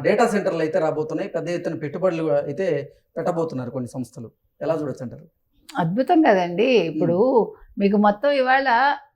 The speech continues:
Speaker 2: ఇప్పుడు ఎన్ని ఉద్యోగాలని కాదు, ఓకే, ఒక పది లక్షల ఉద్యోగాలు అనుకోండి.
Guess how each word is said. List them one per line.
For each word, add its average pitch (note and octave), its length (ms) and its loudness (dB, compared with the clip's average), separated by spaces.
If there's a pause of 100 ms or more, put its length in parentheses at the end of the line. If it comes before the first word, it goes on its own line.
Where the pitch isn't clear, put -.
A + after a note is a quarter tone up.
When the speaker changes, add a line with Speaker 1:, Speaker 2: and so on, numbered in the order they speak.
Speaker 2:
ఇప్పుడు A#3 320 -2
ఎన్ని C#4+ 320 4
ఉద్యోగాలని C#4+ 720 2
కాదు, E3 280 -4 (120)
ఓకే, C#4 300 4
ఒక B3 160 0
పది C4 260 2
లక్షల A#3 280 -6
ఉద్యోగాలు G3 460 -4
అనుకోండి. D3 420 -14